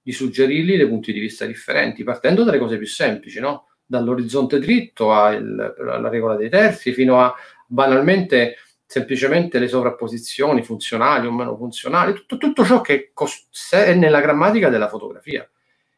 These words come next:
E poi ripeterlo, ripeterlo, ripeterlo fino a che non, non se ne può più, però a un certo punto entra nella testa e ti accorgi che molti fotografi che sembravano ciechi a un certo punto diventano molto bravi nella composizione, che è un punto di partenza, no?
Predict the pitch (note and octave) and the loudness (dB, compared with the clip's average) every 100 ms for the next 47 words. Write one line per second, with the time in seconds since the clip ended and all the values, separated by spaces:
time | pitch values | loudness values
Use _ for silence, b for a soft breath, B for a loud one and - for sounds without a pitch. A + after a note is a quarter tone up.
0 | _ - D3+ D3 E3 B3 F3 - D#3 A2+ | _ -8 -8 0 4 4 4 2 2 2
1 | G2 G#2+ A#2 F3 A#2 A2 B2 C#3 G3 A#2 | -4 -8 0 2 2 -2 -6 -2 0 0
2 | G#2 - B2+ A#2 G#2 - A#2 A#2 A2 A2 | -6 -6 -4 -2 -4 -6 -8 -6 -6 -6
3 | A2 A#2 A#2 - C3 G3 G#3+ B3 C#4+ F3 | -6 -6 -8 -4 -2 -2 -2 -2 0 2
4 | B2+ B2 A2+ C#3 D3+ - A#2 B2 F3+ A#3+ | 0 -2 -6 -6 -6 -2 -4 -2 0 0
5 | F#3+ G#3+ G3+ G2 - F3+ D3+ A2+ A2+ D#3 | 0 -2 -4 -10 -4 -2 0 0 0 0
6 | D#3 C#3+ E3 F3+ A2+ G#2 G2+ - A#2+ D3 | -4 -10 -2 0 0 -4 -6 -8 -2 0
7 | F#3+ A#3+ - D#3+ F#3+ G#3 B B B B2+ | 2 2 2 2 2 2 B B B -2
8 | F3+ F#3+ G#3 B3 F3 B2+ B2 A#2+ C3+ E3+ | -2 2 2 2 2 0 2 2 4 4
9 | E3+ G3 D#3 A3 A3+ C3 A2+ A#2 G#2+ A2 | 2 -2 2 4 4 2 0 -2 -6 -12
10 | G#2+ - G#3 A2 G#2 - B2 A#2+ A#2 A#2 | -14 -2 0 0 -4 -6 -8 -6 -6 -6
11 | - F#3+ F#2 - C3+ D3+ | 0 -2 -2 -6 -2 -2